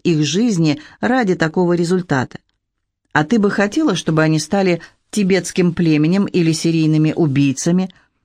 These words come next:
Народ любит обыкновенную жизнь, и, по-моему,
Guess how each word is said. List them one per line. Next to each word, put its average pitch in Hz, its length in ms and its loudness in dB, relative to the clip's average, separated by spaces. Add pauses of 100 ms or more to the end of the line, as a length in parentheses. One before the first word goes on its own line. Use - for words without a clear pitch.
Народ 180 460 0
любит 208 300 0
обыкновенную 180 840 0
жизнь, 135 380 0 (320)
и, 170 80 -2
по-моему, 190 640 2